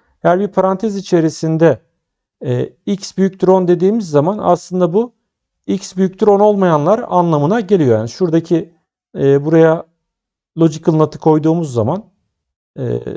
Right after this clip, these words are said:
x küçüktür on anlamına gelebiliyor. E, son olarak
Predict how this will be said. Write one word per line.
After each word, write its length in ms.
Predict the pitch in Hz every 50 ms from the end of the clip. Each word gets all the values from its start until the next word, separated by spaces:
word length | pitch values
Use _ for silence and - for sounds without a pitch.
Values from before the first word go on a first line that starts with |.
| - _ _ _ _ _ _
x 240 | - 185 160 - -
küçüktür 420 | - - 160 - 156 - - 180
on 280 | 175 165 160 165 - _ _ _
anlamına 400 | - 139 131 117 113 117 151 185
gelebiliyor. 480 | 190 160 156 135 127 101 98 95 - - - _ _ _ _ _ _ _ _ _ _ _ _ _ _ _ _ _ _ _ _ _ _ _ _ _ _ _ _ _ _ _ _
E, 200 | 135 135 131 143
son 220 | 135 - - 254 262
olarak 520 | 254 247 233 240 247 254 - _ _ _